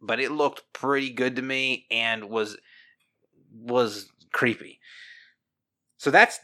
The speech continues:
'cause that's when she says, you know, "The sow is mine," or something. That's, I think the demon says that or whatever. That's the first, like, proclamation of ownership of the girl. And I think the next scene or, or thereabouts is when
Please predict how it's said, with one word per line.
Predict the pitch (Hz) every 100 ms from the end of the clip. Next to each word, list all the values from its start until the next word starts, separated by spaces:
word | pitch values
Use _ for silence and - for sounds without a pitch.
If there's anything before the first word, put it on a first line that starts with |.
| -
'cause | -
that's | 143 170
when | 170
she | 147 127
says, | - 131 123 120 110 -
you | 113
know, | 107
"The | 107
sow | - 127 127 123
is | 110
mine," | 117 120 117 117
or | 107
something. | - - - 101
That's, | 110 117 -
I |
think | 123 113
the | 101
demon | 110 107 101
says | 113 110
that | 110 104
or | 104
whatever. | 104 107 107
That's | 120
the | -
first, | - 160 147
like, | 127 113
proclamation | - 131 123 - 120 113 117 - 123
of | 110
ownership | 107 110 110 - 104 107
of | 101
the | 101
girl. | 95 101 98 98 - - -
And | 120
I | 127
think | - 196
the | 151
next | 131 139 147 -
scene | - 135 135
or, | 120 113 117
or | 107
thereabouts | 120 110 104 110 113
is | 107 -
when | 110 107